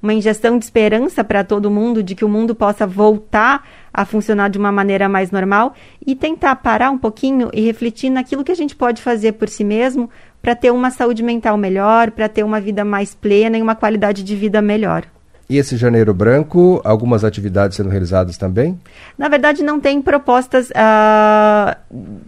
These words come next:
Speaker 1: claras no
Speaker 2: Uhum.
Speaker 1: sentido de uma atividade que esteja sendo realizada. É mais um movimento de aproveitar que o ano tá começando pra pensar em saúde mental e falar sobre isso.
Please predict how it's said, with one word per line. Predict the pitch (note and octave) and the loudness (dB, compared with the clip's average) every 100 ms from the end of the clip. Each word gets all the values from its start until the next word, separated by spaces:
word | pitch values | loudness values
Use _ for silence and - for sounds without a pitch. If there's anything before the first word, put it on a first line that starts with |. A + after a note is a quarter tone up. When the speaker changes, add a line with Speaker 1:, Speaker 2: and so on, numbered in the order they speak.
| - | -8
Speaker 1:
claras | A#3+ A#3 A#3 A#3 A3+ G#3+ | -2 2 2 2 0 -2
no | |
Speaker 2:
Uhum. | G#3 | -2
Speaker 1:
sentido | A3 F#3 G#3 G#3+ | -2 -4 -4 -4
de | G3 G#3+ - - _ | -4 -6 -8 -20 _
uma | G3+ G#3+ | -2 -2
atividade | G#3+ A3 G3+ G3+ G#3 | -2 -2 0 0 0
que | G#3 | -4
esteja | - G#3+ | -4 -4
sendo | A3 A3 G#3 | -4 -2 -2
realizada. | A#3 A3+ B3 G#3 F3+ F3 | -2 -2 -2 0 2 0
É | G3+ | -2
mais | G#3+ A3 A#3 | 0 0 0
um | B3+ | 0
movimento | A#3+ A3+ A#3 A#3 C4 F4+ D4 A#3+ | 0 0 -2 -2 -2 -4 -6 -6
de | A#3 B3 A#3+ - - - | -4 -4 -4 -10 -20 -6
aproveitar | G#3 A#3 G#3+ A#3 B3 | 0 2 2 2 2
que | B3 B3 | 0 2
o | |
ano | A3+ A3+ | 2 2
tá | A#3 | 0
começando | A3 A3+ A3 - A#3+ C#4 F4+ F#4+ - _ - | 0 0 -2 0 2 2 0 -4 -6 _ -2
pra | A#3 | 0
pensar | A#3 B3 B3+ - D4 | 0 -2 -4 -4 -4
em | G4 | -2
saúde | C4 C4 A#3+ | -2 -2 -2
mental | B3 B3 A#3+ | -4 0 -2
e | |
falar | B3 B3+ A#3+ | 0 0 0
sobre | B3+ B3 | 0 0
isso. | E4+ - - | -2 -4 -14